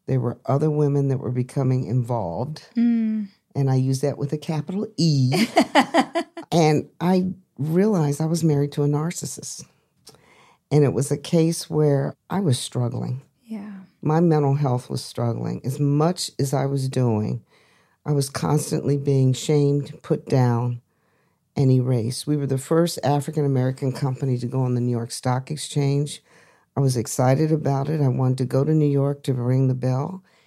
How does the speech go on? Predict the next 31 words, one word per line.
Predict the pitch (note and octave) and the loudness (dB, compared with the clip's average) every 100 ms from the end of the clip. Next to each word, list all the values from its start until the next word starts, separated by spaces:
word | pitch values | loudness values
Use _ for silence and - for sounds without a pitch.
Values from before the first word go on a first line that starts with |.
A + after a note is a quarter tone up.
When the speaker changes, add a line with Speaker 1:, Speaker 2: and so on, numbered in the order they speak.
| _ - | _ -12
Speaker 1:
He | |
told | B2 C3 B2 | -4 0 0
me | A#2 | 0
I | B2 | -2
couldn't | C3 A#2 | -2 -2
go, | G#2+ A2+ C3+ F3+ G#3 _ _ _ _ _ _ | 0 0 0 -2 -6 _ _ _ _ _ _
that | B2 | -2
I | B2 | 0
had | A#2+ | 0
nothing | A#2 B2 D3 C3 | -2 0 2 2
to | |
do | B2+ C3 B2 | 2 2 2
with | B2 A#2+ | 0 0
it. | D3+ - _ _ _ _ - | -4 -4 _ _ _ _ 2
And | F#3+ | 6
in | F#3 | 6
the | F3 | 6
long | D#3 E3+ F3 F3+ | 6 6 6 6
run, | D3+ C#3 C#3+ | 4 4 4
once | D3+ D#3 - - | 2 2 0 -2
I | C#3+ | -2
finally | - - D#3 D#3+ D#3 | -2 0 2 4 2
confronted | D3+ C#3 C3+ D3 C3+ C3+ C3 | 2 -2 0 0 0 0 0
him | A#2 A2+ B2 - _ _ _ _ - | 0 0 -4 -8 _ _ _ _ -6
about | C3+ C3 C3 | 0 0 0
the | C3 A#2+ | 0 0
affairs, | A#2+ E3 F3+ B2+ D#3+ F#3 - - | 2 2 4 2 0 -4 -10 -2
Speaker 2:
Mm-hmm. | A#3+ G#3 A#3 A#3+ _ _ | -2 0 -2 -4 _ _
Speaker 1:
I | F#3+ | -2
was | F3+ - | -2 0
fired | F#3 G#3+ D3 - | -2 -2 -4 -6